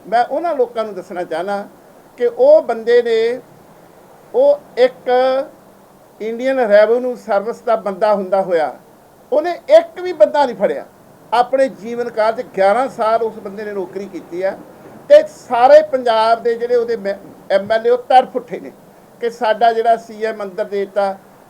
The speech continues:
ਪੰਤਾਲੀ ਕਰੋੜ ਦਾ ਪ੍ਰੂਫ ਈ ਡੀ ਨੇ ਦਿੱਤਾ ਕਿ ਉਹਨੇ ਗੋਆ ਵਿੱਚ ਖਰਚਿਆ, ਨਜਾਇਜ਼ ਖਰਚਿਆ। ਉਹਨੇ ਪੰਜਾਬ ਦੇ ਪੈਸੇ, ਪੰਜਾਬ ਦੇ ਟੈਕਸ ਦੇ ਲੋਕਾਂ ਦੇ ਪੈਸੇ ਜਾ ਕੇ ਦੁਨੀਆ ਚੋਣਾਂ 'ਚ ਖਰਚੇ ਆ ਤੇ ਕਰੋੜਾਂ ਰੁਪਈਏ ਉਹਨੇ ਖਰਾਬ ਕੀਤੇ ਆ। ਜਦੋਂ ਗਿਆ,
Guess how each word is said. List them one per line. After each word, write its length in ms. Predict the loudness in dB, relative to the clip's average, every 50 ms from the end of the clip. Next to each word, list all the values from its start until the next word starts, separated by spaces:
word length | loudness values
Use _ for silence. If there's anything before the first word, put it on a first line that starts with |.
| -10
ਪੰਤਾਲੀ 640 | -10 -8 -8 -10 -2 0 4 6 6 4 4 0 -4
ਕਰੋੜ 320 | -6 0 2 4 4 4
ਦਾ 140 | 2 0 -2
ਪ੍ਰੂਫ 380 | -2 -4 -10 -10 -10 -8 -10 -10
ਈ 120 | -12 -12
ਡੀ 100 | -8 -6
ਨੇ 100 | -8 -6
ਦਿੱਤਾ 360 | -6 -10 -14 -4 -2 -2 -2
ਕਿ 120 | -2 -4 -8
ਉਹਨੇ 160 | -8 -8 -8
ਗੋਆ 260 | -4 0 2 2 2
ਵਿੱਚ 160 | 0 -2 -10 -6
ਖਰਚਿਆ, 360 | -8 -8 -8 -6 -12 -12 -12 -12 -14 -20 -12 -10
ਨਜਾਇਜ਼ 320 | -2 2 4 4 4 2 0
ਖਰਚਿਆ। 320 | -8 -8 -8 -10 -20 -20 -20 _ _ -20 -20 -20 _ _ _ -6 -2
ਉਹਨੇ 300 | -2 0 0 -2 -6 -6
ਪੰਜਾਬ 720 | -6 -8 -8 -4 0 2 2 2 4 4 4 2 4 2
ਦੇ 100 | -2 -2
ਪੈਸੇ, 680 | -2 -2 2 2 2 2 2 -4 -6 -4 -4 -6 -8 -10 -20 -20 -20 -20 -20 -20 -20 -20 _ _
ਪੰਜਾਬ 600 | -10 -6 0 2 4 4 4 6 6 4 4 4
ਦੇ 120 | 0 0
ਟੈਕਸ 320 | 0 0 -2 -2 -2 -6
ਦੇ 140 | -8 -8 -8
ਲੋਕਾਂ 320 | -6 -8 -12 -6 -6 -6 -6
ਦੇ 80 | -6
ਪੈਸੇ 360 | -6 -2 0 0 0 -2 -4
ਜਾ 200 | -4 0 0 0
ਕੇ 140 | 0 -2 -10
ਦੁਨੀਆ 340 | -12 -12 -12 -10 -8 -10 -10
ਚੋਣਾਂ 360 | -10 -10 -10 -8 -6 -6 -8
'ਚ 120 | -8 -8 -8
ਖਰਚੇ 360 | -8 -8 -8 -8 -6 -4 -4
ਆ 40 | -4
ਤੇ 240 | -4 -4 -8 -8 -10 -14 -20
ਕਰੋੜਾਂ 600 | -20 -20 -18 -12 -8 -4 -2 0 0 0 0 -2
ਰੁਪਈਏ 260 | -4 -8 -10 -10 -10
ਉਹਨੇ 160 | -12 -12 -14
ਖਰਾਬ 360 | -14 -10 -8 -6 -6 -6 -8
ਕੀਤੇ 300 | -12 -20 -20 -20 -18 -18
ਆ। 40 | -18 -18 -20 -20 -20 -20 -20 -20 -20 -14 -10
ਜਦੋਂ 260 | -8 0 2 2 2
ਗਿਆ, 320 | 2 2 2 2 2 0